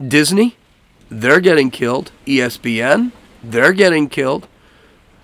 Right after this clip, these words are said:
Do you notice all, everybody who seems to follow this E S G standard is more worried about being woke than they are about actually making money for their shareholders?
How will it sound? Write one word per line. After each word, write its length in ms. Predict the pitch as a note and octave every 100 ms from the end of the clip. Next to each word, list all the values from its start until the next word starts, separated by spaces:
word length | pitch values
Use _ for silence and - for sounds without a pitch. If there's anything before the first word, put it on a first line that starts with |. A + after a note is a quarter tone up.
| _
Do 80 | E3+
you 20 |
notice 300 | F#3+ G3+ G3
all, 340 | - F#3 G3+ -
everybody 500 | F#3 A3+ G#3 G#3+ F#3
who 140 | E3+
seems 300 | E3 F#3+ F3+
to 100 | -
follow 320 | - D#3+ D#3+
this 240 | D3 C3+ -
E 160 | D3+ D3
S 100 | C#3
G 180 | - D3+
standard 560 | D3 - C#3+ D3 F3+ G3 - - - -
is 180 | D3 E3
more 220 | D#3+ E3+
worried 400 | D3 E3 E3 C#3
about 260 | C3 B2+
being 320 | - D3 B2+ A2+
woke 440 | B2 C3+ - - _ _ _ _ _ _ _ -
than 180 | D3 D3+
they 160 | D3
are 200 | D3 D3+
about 260 | C#3 C3+ C3+
actually 420 | C3+ - C#3+ B2+
making 440 | B2 C3+ C3 C3+
money 320 | B2+ C3 C3 A2+
for 160 | B2
their 120 | G#2+
shareholders? 840 | G#2 - B2 A#2 A2 G2 - -